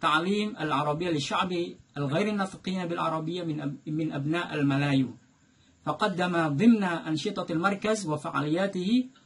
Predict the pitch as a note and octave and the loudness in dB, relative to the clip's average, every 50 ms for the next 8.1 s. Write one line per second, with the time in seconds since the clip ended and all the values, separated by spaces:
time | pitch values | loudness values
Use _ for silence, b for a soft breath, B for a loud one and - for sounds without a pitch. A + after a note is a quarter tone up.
0 | _ _ _ - F3+ F3+ F#3 G3+ A3 A3+ A3 A3 A#3 A#3 A#3 A#3 A#3 - - - | _ _ _ -4 -2 0 2 4 4 6 6 6 6 6 6 4 2 -2 -6 -14
1 | - - - - - G3+ G3 G3 G3 G3 - - - - - F3 E3+ E3 D#3 C#3+ | -16 -16 -14 -6 -2 2 2 2 2 0 -2 -6 -12 -12 -6 -4 -2 -2 0 0
2 | C#3+ D#3+ E3+ F3+ G3 G#3+ G#3+ - - _ _ _ - A#3 B3 G#3+ - - - _ | 0 0 2 2 0 -2 -4 -6 -10 _ _ _ 2 4 4 4 2 -2 -10 _
3 | _ - D3 D#3 D#3+ D3+ D3+ E3 F#3+ G#3 A3 A#3+ A3+ - - E3 C3 C3 C#3 D#3+ | _ -8 -4 -2 0 0 0 0 0 2 2 2 0 0 -2 -2 0 2 2 2
4 | F#3+ A3+ A3+ G3+ E3+ C#3+ C#3+ D3 D3 C#3+ E3 G3 A3+ A#3+ B3+ B3+ B B B B | 4 4 2 2 2 2 0 0 0 -2 0 0 0 0 0 -2 B B B B
5 | B B C#3+ D3+ D3 - G#3+ A3+ A3 - - F#3+ F#3 F3 E3 D3 C3+ B2+ C#3+ F3 | B B -4 -2 -2 0 -2 -4 -4 -4 -2 -2 -2 0 0 0 0 0 0 0
6 | F#3+ F#3+ F#3+ G3 F3 D3 - C#3 B2 A#2 B2+ C#3 F3+ A3 A#3+ C4 B3+ - b b | 0 0 -2 -4 -6 -4 -2 -2 0 2 2 2 2 4 2 0 -2 -4 b b
7 | b b b b F#3 G3 G3 G3 F#3 F3 E3+ E3 - A3 A3 F3+ E3 F#3+ G3+ G3 | b b b b -2 0 0 0 0 0 0 0 2 2 0 2 0 -2 -2 -2
8 | - | -2